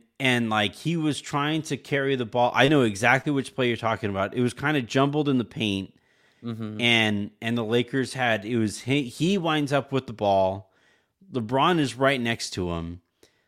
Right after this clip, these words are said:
Speaker 1: Uh, Russell easily could have taken, like, one dribble, kicked the ball up ahead to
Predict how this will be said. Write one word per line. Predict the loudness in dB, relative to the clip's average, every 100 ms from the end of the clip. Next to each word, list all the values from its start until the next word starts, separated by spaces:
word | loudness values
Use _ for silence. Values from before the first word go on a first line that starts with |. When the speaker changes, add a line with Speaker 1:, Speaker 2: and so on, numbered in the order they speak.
| _ _ _ -4
Speaker 1:
Uh, | 2 2 0 -10 _ _ -12
Russell | -2 -2 2 0 0 _
easily | -4 -2 -2 -4 -4
could | -2
have | -2
taken, | 0 -2 0
like, | -2 -4
one | 0 2 2
dribble, | 0 0 -2
kicked | 0 -2 -2
the | 0
ball | 2 2
up | 0
ahead | -2 -2 -2 -2
to | -4